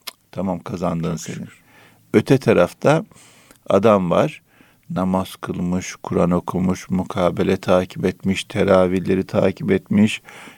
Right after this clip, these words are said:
Speaker 1: zekat vermiş, fitre vermiş, bile bin katmış, gece namazına kalkmış. Ama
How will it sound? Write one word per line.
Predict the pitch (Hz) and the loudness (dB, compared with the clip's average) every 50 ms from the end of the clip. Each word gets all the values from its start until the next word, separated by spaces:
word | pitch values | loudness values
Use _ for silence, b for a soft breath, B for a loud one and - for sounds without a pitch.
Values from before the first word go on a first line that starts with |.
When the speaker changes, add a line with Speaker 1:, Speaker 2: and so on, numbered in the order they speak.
| B B _ | B B _
Speaker 1:
zekat | - 113 107 - - 113 110 104 - 107 | 0 2 2 4 4 2 2 2 2 4
vermiş, | 101 104 104 101 98 104 107 - - | 6 6 6 6 4 2 2 0 -2
fitre | - 107 98 - - - 107 107 | -6 -6 -8 -4 0 2 4 6
vermiş, | 107 107 104 104 98 104 113 110 101 - _ - | 6 6 6 4 4 2 0 -2 -2 -6 _ -2
bile | 104 117 127 131 117 110 120 | 0 4 6 6 6 6 4
bin | 135 131 127 | 4 4 2
katmış, | 107 - 113 92 92 - - 98 117 143 165 160 - - - | 2 2 2 2 2 0 -2 -2 0 2 2 0 -2 -4 0
gece | 104 104 104 120 113 | 0 2 4 6 6
namazına | 107 101 98 95 92 80 85 90 85 | 6 6 4 2 0 0 0 -2 -2
kalkmış. | - - 87 87 87 - - 143 170 190 - - - b b b b b b b b b b b b _ - | 0 2 0 0 0 -2 -4 -4 -2 -2 -4 -8 -14 b b b b b b b b b b b b _ 2
Ama | - - - - 101 139 165 165 - | 2 4 4 4 4 2 2 -2 -8